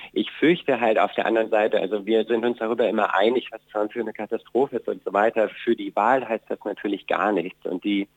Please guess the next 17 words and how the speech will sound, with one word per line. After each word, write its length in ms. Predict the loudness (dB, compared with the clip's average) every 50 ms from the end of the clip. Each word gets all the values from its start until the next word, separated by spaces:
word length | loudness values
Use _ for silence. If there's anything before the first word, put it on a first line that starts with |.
| -20 -20 -20 -18 -18 -18 -14 _
ähm, 480 | 0 2 2 2 2 0 -2 -4 -6 -12 -16 -18 -20 -20 -20 -20 -20 -20 -20 -8 -2
wen 200 | 0 2 2 2
die 120 | 2 0
Künstler 340 | 0 0 -2 0 0 2 2
da 120 | 2 2 2
repräsentieren 840 | 0 -2 -4 -4 -6 -4 -4 -4 -4 -6 -6 -2 0 2 2 2
oder 180 | 2 2 2 2
wer 140 | 2 2
davon 260 | 0 0 -2 -4 -4 -2
angesprochen 680 | -2 0 0 -2 -4 -4 -4 -4 -4 -4 -4 -4 -2
wird, 200 | 0 0 0 -2
muss 180 | -4 -6 -2
man 180 | 0 0 0 0
wirklich 320 | -2 -2 -4 -4 -4 -2 -2
auch 140 | -4 -4 -4
gucken. 440 | -4 -4 -4 -2 -2 -2 -2 -2 -4 -8 -12 -18 -16 -16 -16 -18 -20 -20 -20 -20 _ _
Ähm, 640 | -2 0 2 4 4 4 4 2 2 0 0 -4 -6